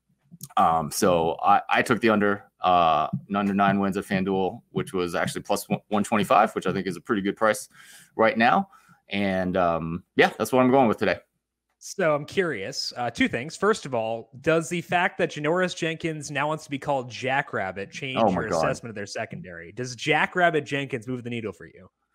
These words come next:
Speaker 1: Jackrabbit Jenkins annoys me because that's what he's listed at, uh, on P F F, which made it difficult for me to
Speaker 2: Wait,
Speaker 1: find
Speaker 2: he
Speaker 1: some of
Speaker 2: actually
Speaker 1: the
Speaker 2: is listed as Jackrabbit now?
Speaker 1: You cannot find anyone under the name Janoris on, on the P F F database.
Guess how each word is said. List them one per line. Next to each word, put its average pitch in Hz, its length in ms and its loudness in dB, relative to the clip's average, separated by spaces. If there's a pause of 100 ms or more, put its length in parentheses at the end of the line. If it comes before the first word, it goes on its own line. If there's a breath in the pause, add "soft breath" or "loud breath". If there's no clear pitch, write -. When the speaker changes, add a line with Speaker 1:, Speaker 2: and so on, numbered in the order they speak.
(240 soft breath)
Speaker 1:
Jackrabbit 208 500 8
Jenkins 143 380 2
annoys 120 340 2
me 104 120 -4
because 101 300 -4
that's 127 220 2
what 120 120 -2
he's 95 140 -6
listed 107 360 -4
at, 90 320 -2 (400)
uh, 92 360 4
on 104 160 -2
P 131 180 2
F 107 180 2
F, 202 200 4
which 151 140 -6
made 127 140 2
it 110 80 0
difficult 123 400 -2
for 120 80 -8
me 117 120 0
to 107 140 0
Speaker 2:
Wait, 123 80 2
Speaker 1:
find 104 140 2
Speaker 2:
he 175 60 2
Speaker 1:
some 160 100 4
of 190 60 2
Speaker 2:
actually 202 160 0
Speaker 1:
the 175 60 0
Speaker 2:
is 147 100 -6
listed 160 260 -2
as 156 120 0
Jackrabbit 175 600 0
now? 208 320 -6
Speaker 1:
You 170 100 2
cannot 180 580 8
find 160 340 8
anyone 147 460 0
under 120 280 -4
the 113 120 -4
name 117 240 -4
Janoris 101 640 -4
on, 98 340 -6
on 101 120 -6
the 98 60 -4
P 117 180 0
F 104 140 0
F 98 160 0
database. 82 580 -2